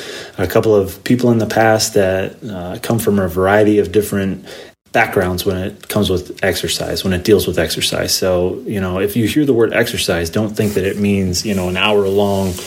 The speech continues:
sweat session has you, you know, crawling out of the gym because you busted your butt. It doesn't necessarily mean that. It might just mean going and taking a walk for ten minutes or,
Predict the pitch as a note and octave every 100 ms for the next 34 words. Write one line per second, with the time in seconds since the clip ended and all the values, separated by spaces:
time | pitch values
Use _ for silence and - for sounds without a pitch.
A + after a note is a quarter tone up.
0 | - - - - _ _ - - - B2+
1 | B2 - C3+ - C3 A#2+ A2+ A2 - -
2 | A#2 G#2+ - - - F3 D#3 - - C3+
3 | C3 C3 B2+ A#2 A#2 G#2+ A#2 A#2+ A2+ G#2+
4 | A2 G2+ G2+ A2 G#2+ G#2 G2+ G2+ G#2 G#2
5 | G#2 - B2 B2 A#2+ A2+ A#2+ A#2 G2+ A#2+
6 | A#2 G#2+ G2+ G#2 G2 E2 D#2+ G2 G#2+ A2
7 | A2 A2 F#2+ G#2 A2 G2+ G#2+ A#2 A2 G2+
8 | A#2 A2 G2+ G2 F#2+ - - F#2+ F2 F2+
9 | F#2+ - - G2